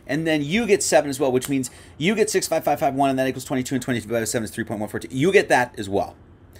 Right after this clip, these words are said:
So you get pi and you get pi. And then what is the ball that's in the center?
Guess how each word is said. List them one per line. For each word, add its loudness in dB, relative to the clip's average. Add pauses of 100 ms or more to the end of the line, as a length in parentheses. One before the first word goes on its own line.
(160)
So -6
you 2
get 4
pi 2
and 0
you 4
get 2
pi. -6 (260)
And 2
then 2
what 6
is 0
the 2
ball 8
that's 0
in 2
the 0
center? 2